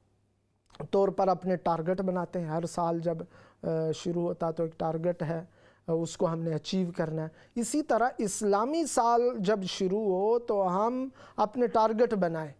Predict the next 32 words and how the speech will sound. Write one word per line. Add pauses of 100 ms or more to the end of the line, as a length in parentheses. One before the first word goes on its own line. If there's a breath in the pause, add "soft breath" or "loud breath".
(240)
और
उनको
अचीव
करने
की
कोशिश
करें। (1200)
यही
वजह
है
कि
उलमा
ने
फरमाया
है (480 soft breath)
कि
इस्लामी
साल (720)
और
इस्लामी
महीनों
का
इल्म
रखना (600)
और
इनके
बारे
में
जानना
फ़र्ज़
किफ़ाया
है।